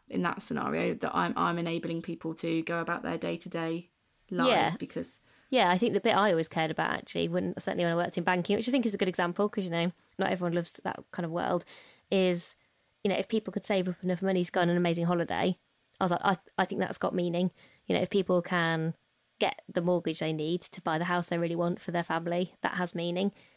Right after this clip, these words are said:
Speaker 2: Yeah,
Speaker 1: Mm.
Speaker 2: so some people would, some people wouldn't get that. I did a load of work on mums starting up their own business while they were on maternity leave. And, you know, all these kind of kitchen table startups. And that felt incredibly meaningful, that a bank could provide somebody with the,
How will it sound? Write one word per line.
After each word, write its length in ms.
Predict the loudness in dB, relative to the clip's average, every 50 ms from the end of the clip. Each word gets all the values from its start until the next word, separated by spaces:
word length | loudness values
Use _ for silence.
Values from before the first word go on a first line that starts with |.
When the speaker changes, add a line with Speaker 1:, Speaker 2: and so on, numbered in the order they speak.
| _ _ 4
Speaker 2:
Yeah, 300 | 6 6 8 6 6 6
Speaker 1:
Mm. 40 |
Speaker 2:
so 160 | 6 4 4 6
some 160 | 6 4 4
people 220 | 4 4 2 2
would, 180 | 2 2 2 2
some 160 | 0 -2 0
people 180 | 0 2 2 2
wouldn't 180 | 2 2 2
get 160 | 0 0 0
that. 180 | 2 0 0 0 -4 -12 -20 -12 -4 0
I 80 | 2 2
did 160 | 4 4 4
a 40 | 4
load 180 | 4 4 4 4
of 60 | 2
work 340 | 2 2 2 0 0 0 0
on 260 | 0 2 2 0 -2 -4 _ _
mums 640 | 0 2 4 4 4 4 2 2 0 0 -2 -4 -6 -8
starting 420 | -6 -2 0 0 0 0 0 -2 -2
up 60 | 0
their 140 | 2 2 2
own 100 | 2 2
business 500 | 2 0 0 2 0 0 0 -2 -4 -10 -10 -4
while 200 | -2 0 2 2
they 140 | 2 2 2
were 140 | 2 2
on 300 | 2 0 0 0 0 0
maternity 400 | 0 2 2 2 2 2 2 0 -2
leave. 300 | -2 0 -2 -2 -4 -8 _ _ _ _ _ _ _ _ 0
And, 320 | 2 2 4 4 2 0 -4 _ 0
you 60 | 0
know, 100 | 2 4 4
all 80 | 4 4
these 160 | 4 2 2
kind 120 | 0 -4
of 60 | -4 -2
kitchen 280 | -4 -4 -2 -2 -2
table 280 | 0 0 0 0 0 -2
startups. 720 | 0 2 2 2 2 2 0 -2 -2 -2 -4 -6 -8 -6 -2 2
And 80 | 2 2
that 100 | 2 0 -4
felt 380 | -2 0 2 4 4 2 0 _ -2
incredibly 480 | -2 -2 0 0 0 0 0 0 -2
meaningful, 560 | 0 0 2 2 2 2 2 2 2 2 2 2
that 240 | 2 0 0 -2 _ -4
a 60 | -2
bank 400 | 0 0 0 0 -2 -8 -12 -14 -10
could 180 | -10 -10 -8
provide 500 | -6 -4 0 2 2 2 2 2 0 -2
somebody 380 | -2 -2 -2 -2 0 0 0 0
with 240 | 0 0 -2 _ -2
the, 300 | 0 0 2 0 -2